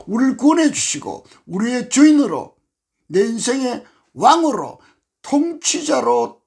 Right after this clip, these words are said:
다스리시는 그 예수님 때문에 우리는 행복해야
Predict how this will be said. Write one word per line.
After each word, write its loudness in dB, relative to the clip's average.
다스리시는 -4
그 -6
예수님 0
때문에 -6
우리는 -6
행복해야 -2